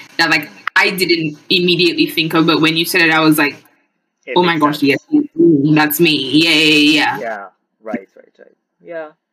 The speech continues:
Speaker 1: Of
Speaker 2: Yeah, so
Speaker 1: course.
Speaker 2: I hope you guys
Speaker 1: We're
Speaker 2: had a
Speaker 1: so
Speaker 2: lovely
Speaker 1: in
Speaker 2: time. What did you say, sorry?
Speaker 1: Yeah.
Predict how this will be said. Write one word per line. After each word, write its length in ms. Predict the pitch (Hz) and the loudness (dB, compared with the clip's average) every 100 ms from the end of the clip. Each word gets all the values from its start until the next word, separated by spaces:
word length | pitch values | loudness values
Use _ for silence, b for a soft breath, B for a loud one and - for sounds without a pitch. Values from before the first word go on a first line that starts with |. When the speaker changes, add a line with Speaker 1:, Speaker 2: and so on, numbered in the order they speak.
| _ | _
Speaker 1:
Of 80 | 208 233 | -8 -8
Speaker 2:
Yeah, 140 | - | -8
so 20 | |
Speaker 1:
course. 560 | 208 208 220 196 - - - - _ | -4 -2 0 0 0 -2 -6 -16 _
Speaker 2:
I 100 | 156 | -8
hope 200 | 185 190 | -8 -10
you 100 | 208 | -12
guys 200 | 165 165 | -10 -2
Speaker 1:
We're 80 | 196 | -2
Speaker 2:
had 120 | 214 | -2
a 40 | 151 | -4
Speaker 1:
so 20 | |
Speaker 2:
lovely 300 | 143 139 147 | -8 -8 -4
Speaker 1:
in 100 | 127 | -4
Speaker 2:
time. 380 | - 135 127 131 160 _ _ | -4 -12 -16 -18 _ _ _
What 120 | 117 | -16
did 100 | 131 | -16
you 60 | 151 | -18
say, 180 | 160 | -18
sorry? 240 | 156 156 165 | -16 -14 -2
Speaker 1:
Yeah. 360 | 220 202 208 | 2 2 0